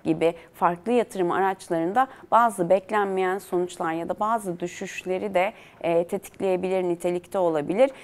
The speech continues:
Ve dediğim gibi bu birazcık dünya çapında sismik aktiviteleri de hareketlendirebilecek bir görünüm. İşte,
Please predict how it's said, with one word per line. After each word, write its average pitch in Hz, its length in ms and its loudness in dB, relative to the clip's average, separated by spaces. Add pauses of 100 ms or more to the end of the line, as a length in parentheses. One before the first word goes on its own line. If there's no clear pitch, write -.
(200)
Ve 220 120 2
dediğim 226 380 0
gibi 180 260 -2
bu 220 160 -2
birazcık 214 580 -2
dünya 208 320 0
çapında 190 460 -4
sismik - 580 -6
aktiviteleri 185 720 -2
de 240 160 2 (260)
hareketlendirebilecek 180 1400 -2
bir 151 60 0
görünüm. 135 480 -2
İşte, 170 300 -6